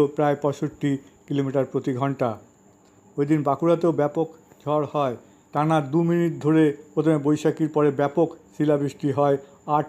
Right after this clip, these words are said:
মিনিট ধরে প্রায়। বিকেল পাঁচটা সাত মিনিট নাগাদ টানা ষাট থেকে বাষট্টি কিলোমিটার বেগে ঝড় বয়ে যায়।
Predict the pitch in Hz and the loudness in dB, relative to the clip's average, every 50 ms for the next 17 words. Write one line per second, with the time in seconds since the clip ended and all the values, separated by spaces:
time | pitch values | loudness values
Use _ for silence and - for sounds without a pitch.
0 | - 156 139 143 143 147 139 127 135 139 139 135 139 147 135 127 117 110 - - | -6 -8 -6 -4 -4 -4 -4 -2 0 0 0 0 0 0 -2 -2 -2 -4 -10 -16
1 | - - - - _ _ _ - 131 147 143 170 175 175 170 170 170 - - - | -20 -20 -20 -20 _ _ _ -6 -4 -2 2 4 4 4 4 2 0 -4 -12 -20
2 | - _ _ _ - - - - 147 147 143 - - 160 147 147 143 139 - - | -20 _ _ _ -20 -20 -8 -4 -4 -4 -4 -2 0 0 0 0 0 -4 -10 -6
3 | - 151 156 160 - 170 170 170 170 160 165 - 160 160 165 151 151 131 113 101 | -4 -4 -4 -2 -2 -2 0 0 0 -2 -4 -2 -2 0 2 2 2 0 0 -4
4 | - - _ _ _ - 151 151 156 156 151 143 135 - - - - - _ _ | -10 -20 _ _ _ -4 -2 0 0 2 0 0 0 -4 -8 -14 -20 -20 _ _
5 | _ - - 151 151 156 151 - - - 151 151 160 156 135 143 143 139 - 170 | _ -10 -2 0 0 0 0 -2 -2 -2 -2 0 0 0 0 0 -2 -2 -4 -8
6 | 160 - - 160 147 151 156 156 151 151 151 151 143 143 135 143 139 139 139 117 | -6 -4 -4 -4 -2 -2 0 0 0 0 0 0 0 2 2 0 0 0 -2 -2
7 | 113 131 135 135 127 123 139 135 131 135 127 120 107 | -2 -2 -2 -2 0 2 2 2 2 2 0 0 -2